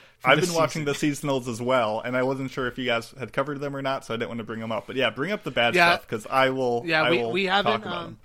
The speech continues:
Speaker 3: yeah, we haven't done, uh, the winter seasonal review. I think,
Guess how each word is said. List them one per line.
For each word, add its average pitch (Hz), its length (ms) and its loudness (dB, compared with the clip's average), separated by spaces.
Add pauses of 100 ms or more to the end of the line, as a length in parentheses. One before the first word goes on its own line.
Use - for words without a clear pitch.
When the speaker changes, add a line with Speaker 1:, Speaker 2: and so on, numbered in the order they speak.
(840)
Speaker 3:
yeah, 151 160 -2
we 170 100 -2
haven't 196 320 0
done, 190 240 -2
uh, 175 160 -2
the 156 100 -8
winter 165 260 -4
seasonal 180 360 -10
review. 180 260 -8
I 147 140 -10
think, 185 340 -8